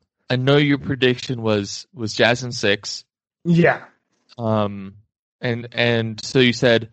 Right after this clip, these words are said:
Speaker 1: so do you think, you think the Jazz will win tonight?
Speaker 2: Yeah.
Speaker 1: Lose
Speaker 2: Well
Speaker 1: the next game and then win out from there? Or, or what, what are your thoughts?
Speaker 2: I'm not sure which one they're gonna pick up in,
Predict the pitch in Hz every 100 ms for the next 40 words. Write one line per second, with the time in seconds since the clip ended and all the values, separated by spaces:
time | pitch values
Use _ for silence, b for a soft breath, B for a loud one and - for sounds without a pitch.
0 | _ _ _ _ _ - 127 120 117 -
1 | 135 127 - 147 139 - 123 117 156 143
2 | 127 127 127 117 120 131 117 101 98 _
3 | _ _ _ _ _ _ _ _ _ 175
4 | 170 135 117 - _ 117 110 113 131 135
5 | 139 208 214 202 104 - - 107 107 -
6 | _ _ _ _ - 120 117 110 107 104
7 | 107 104 98 - 101 92 87 82 _ _
8 | _ 113 107 - 107 110 113 117 113 -
9 | 120 113 101 92 95 80 - - _ _
10 | _ _ _ - 233 285 311 247 254 190
11 | 170 185 196 190 180 190 180 185 185 185
12 | 185 180